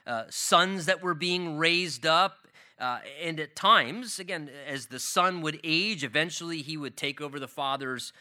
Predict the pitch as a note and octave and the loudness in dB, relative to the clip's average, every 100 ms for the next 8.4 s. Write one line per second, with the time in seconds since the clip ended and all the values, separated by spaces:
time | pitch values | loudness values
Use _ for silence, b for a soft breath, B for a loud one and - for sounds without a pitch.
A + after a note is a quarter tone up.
0 | b b B2 F#2+ D#3+ F#3+ D3 F#3 F3+ F3 | b b -12 0 2 2 0 0 2 4
1 | E3+ - B2+ - D3 D3 B2+ - C#3 C3 | 2 -2 -6 -6 -6 -6 -8 -2 0 0
2 | A#2+ A2 A2+ F#3+ F#3+ F3 F#3 F3 E3+ D#3+ | -4 -10 -2 2 2 2 -2 -4 -4 -8
3 | C3+ - E3 C#3+ C#3 B2+ - F3+ E3+ - | -10 -8 -6 -4 -6 -10 -6 -6 -6 -10
4 | E3+ E3 D#3+ E3 B B B B - F#3 | -6 -2 -2 -2 B B B B -6 -6
5 | D#3+ B3 D#4 B3 F#3 D#3+ - C#3 F3 G3+ | -2 2 2 2 -2 -6 -4 -2 0 -2
6 | C#3 F#3 B3+ A#3+ F#3 F3+ E3+ D#3+ A3+ C#4 | 0 2 2 2 -6 -4 -4 -4 -2 0
7 | C#4+ D#3 A#2 A#2+ D#3 G3+ - B B - | -2 -2 -6 -6 -8 -8 -12 B B -14
8 | C3+ E3 E3 | 0 4 4